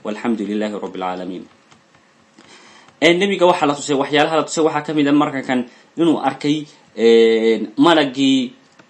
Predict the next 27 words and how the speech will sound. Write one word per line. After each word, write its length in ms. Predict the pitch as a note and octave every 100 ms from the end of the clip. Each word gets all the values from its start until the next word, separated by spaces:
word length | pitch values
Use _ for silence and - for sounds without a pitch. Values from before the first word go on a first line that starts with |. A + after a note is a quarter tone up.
| - B2+
hurinayay 720 | E3 A3+ G3 D#3 D3 C3+ G#2+ - -
cadaabka. 520 | B2 C3+ C#3 - - - _ _ _ _
Khaazinu 600 | - D#3+ E3 D3+ B2+ C3+ C3
naar 340 | C#3+ D#3+ B2 - _ -
oo 80 | A2+
ah 140 | C3 C3+ C3 C3 - A2+
Maalik. 400 | A#2+ D3 B2+ A2 - - _ _ _ _ -
Maalik 380 | B2+ F#3+ F3+ - D3+
buu 120 | B2
arkay 200 | A2+ B2+
rasuulku 320 | A#2+ B2 A#2+ A2+
sallallahu 420 | A#2 A#2 A#2+ A2+
alayhi 200 | A2+ A#2
wa 120 | A2+ G#2+
sallam. 360 | A#2 A2+ A2 - _ _ -
Wuxuu 160 | A#2+ C3+
leeyahay, 420 | D3+ D3 C3 C3
"Ma 200 | C3 D#3+ D#3
qoslayo 480 | E3 D#3+ D3 D3+ D#3
ninka 320 | D#3 D3 C3+
kan. 300 | C#3 B2 G#2+ _ _
Waa 160 | B2+ C3
malag 280 | D3+ D#3 D3+
Ilaahay 240 | C#3+ D3+ D3+
sidan 260 | D3 D3
u 140 | D3 A#2+
abuuray. 380 | B2 B2+ B2